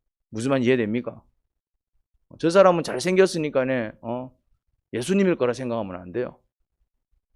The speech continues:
교회는 다들 어떤 사람들이라 꼭 교회뿐만이 아니라 사람이라는 게 다 뭐, 뭐 좀 나은 건 있을 수 있겠죠. 좀 낫다라는 게 말 그대로 좀 나은 것이지 완벽하지는 않거든요.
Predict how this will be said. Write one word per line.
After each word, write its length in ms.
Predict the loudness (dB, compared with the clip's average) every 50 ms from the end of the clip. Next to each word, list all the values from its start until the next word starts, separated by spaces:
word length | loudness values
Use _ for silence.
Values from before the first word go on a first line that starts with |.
| _ _ _ _
교회는 400 | -4 0 0 0 0 0 -2 -4
다들 300 | -6 -6 -8 -6 -4 -4 -4
어떤 200 | -4 -4 -6 -6
사람들이라 560 | -6 -4 -4 -4 -4 -4 -6 -6 -6 -8 -8
꼭 180 | -8 -12 -14 -10
교회뿐만이 460 | -8 -8 -6 -6 -4 -4 -4 -2 -2
아니라 400 | -4 -6 -4 -4 -6 -8 -8 -14 _ _ _ _ _ _ _ _ _ _ _ _ _ _ _ _
사람이라는 640 | _ -14 -8 -4 -4 -4 -2 -2 -2 -2 -4 -4 -6
게 100 | -8 -12
다 100 | -16 -20 -20 -20 -20 -20 -20 -20 -20 -20 -16 _
뭐, 400 | -6 -6 -6 -6 -8 -12 _ _ _ _ _ _ _ _ _
뭐 120 | -12 -12 -4
좀 220 | -4 -2 -2 0
나은 280 | 2 2 2 4 2 0
건 120 | 0 -2
있을 180 | 0 -2 -2 -4
수 140 | -4 -6
있겠죠. 500 | -6 -4 -4 -4 -2 -4 -10 -10 -10 _ _ _ _ _ _ _ _
좀 260 | -2 -2 -2 -2 -4
낫다라는 580 | -6 -8 -8 2 2 6 6 6 4 4 0 0
게 260 | 0 0 0 -2 -6
말 200 | -2 -2 0 0
그대로 280 | 2 4 4 4 2 2
좀 200 | -2 -2 -2 0
나은 220 | 0 0 0 0
것이지 600 | 0 -2 -4 -4 -8 -6 -6 -6 -6 -6 -8 -10 -16 _ _ _ _ _ _ _ _ _ _ _ _ _ _ _ _
완벽하지는 560 | -10 -6 -6 -6 -6 -6 -10 -14 -16 -14 -16 -16
않거든요. 420 | -18 -16 -16 -16 -16 -16 -20 -20